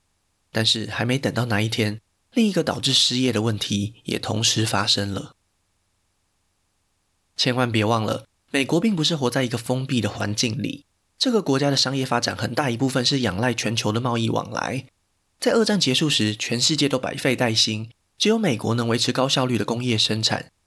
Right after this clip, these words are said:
也因此美国大量出口商品到其他关系良好的国家，像是西欧地区和日本，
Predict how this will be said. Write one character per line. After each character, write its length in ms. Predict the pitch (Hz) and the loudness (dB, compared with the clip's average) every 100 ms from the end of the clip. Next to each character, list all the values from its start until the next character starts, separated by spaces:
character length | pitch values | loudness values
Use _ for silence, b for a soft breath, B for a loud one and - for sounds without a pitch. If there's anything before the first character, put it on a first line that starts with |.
| _ - | _ -2
也 160 | 151 | 0
因 160 | 170 233 | 2 0
此 180 | - 143 | 0 2
美 160 | 107 | 2
国 160 | 101 117 | 2 2
大 140 | 151 | 2
量 120 | 156 | 0
出 160 | 151 151 | 0 -2
口 160 | 143 - | 0 0
商 280 | - 127 | 0 0
品 180 | 135 127 | -4 -4
到 120 | - 143 | 0 0
其 160 | 131 | 0
他 120 | 127 | 0
关 220 | 123 123 127 | 0 0 2
系 160 | - | 2
良 180 | 127 104 | 2 0
好 180 | 113 - | -2 -6
的 100 | - | -4
国 180 | - 110 | -2 0
家， 300 | 127 120 127 _ _ | 0 0 -4 _ _
像 140 | - 208 | -4 0
是 80 | 196 | 2
西 260 | - 160 151 | 2 2 2
欧 100 | 156 | 2
地 160 | 151 | 0
区 220 | 139 127 | 0 2
和 120 | 143 135 | 2 2
日 200 | 127 113 | 0 0
本， 260 | - - | -2 -4